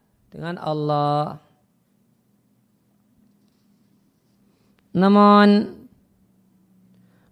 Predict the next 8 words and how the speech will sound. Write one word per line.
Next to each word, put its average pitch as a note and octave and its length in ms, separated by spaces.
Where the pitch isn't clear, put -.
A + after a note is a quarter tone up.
makna A3 320
yang A3 80
diinginkan A#3+ 640
dengan G3+ 240
hadis F#3+ 320
ini F#3+ 400
tidaklah F#3+ 400
sebagaimana, F#3 960